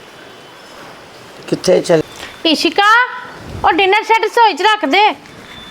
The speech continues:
Speaker 2: ਮੰਮੀ,
Speaker 1: ਹੂੰ।
Speaker 2: ਸਤਿ ਸ੍ਰੀ ਅਕਾਲ।
Speaker 1: ਆ ਗਈ ਹੈ?
Speaker 2: ਹਾਂਜੀ, ਆ ਗਈ।
Speaker 1: ਇੰਨਾ ਟਾਈਮ?
Speaker 2: ਹਾਂਜੀ ਮੰਮੀ, ਉਹ ਇਸ਼ਿਕਾ ਦਾ ਸਮਾਨ ਲੈਂਦੇ ਲੈਂਦੇ ਥੋੜਾ ਟਾਈਮ ਲੱਗ ਗਿਆ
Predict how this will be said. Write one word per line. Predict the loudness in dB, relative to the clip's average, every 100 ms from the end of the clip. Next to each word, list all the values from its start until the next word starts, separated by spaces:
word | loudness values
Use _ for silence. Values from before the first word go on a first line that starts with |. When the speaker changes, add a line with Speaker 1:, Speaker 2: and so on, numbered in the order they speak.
| -20 -20 -14 -12 -12 -16 -16 -6 -4 -4 -2 4
Speaker 2:
ਮੰਮੀ, | 6 6 4 0 0
Speaker 1:
ਹੂੰ। | 4 4 4
Speaker 2:
ਸਤਿ | 2 0
ਸ੍ਰੀ | 0 -2 2
ਅਕਾਲ। | 2
Speaker 1:
ਆ | 4 4
ਗਈ | 4
ਹੈ? | 4
Speaker 2:
ਹਾਂਜੀ, | 2 -2 0 2 4 6
ਆ | 6
ਗਈ। | 4 4
Speaker 1:
ਇੰਨਾ | 6 4
ਟਾਈਮ? | 6 4 4 0 -2 -10 -14 -14 -14 -16 -14 -12 -10 -10 -10 -16 -20 -18 -4 0
Speaker 2:
ਹਾਂਜੀ | 2 2 2
ਮੰਮੀ, | 2 4 4
ਉਹ | 6 6 4 0 -4 -16 -20 -20 -20 -10 0
ਇਸ਼ਿਕਾ | 2 2 2 2
ਦਾ | 2
ਸਮਾਨ | 2 4 4
ਲੈਂਦੇ | 2 2 2
ਲੈਂਦੇ | 2 2 0
ਥੋੜਾ | 2 2
ਟਾਈਮ | 4 0 2
ਲੱਗ | 0 0
ਗਿਆ | 0 0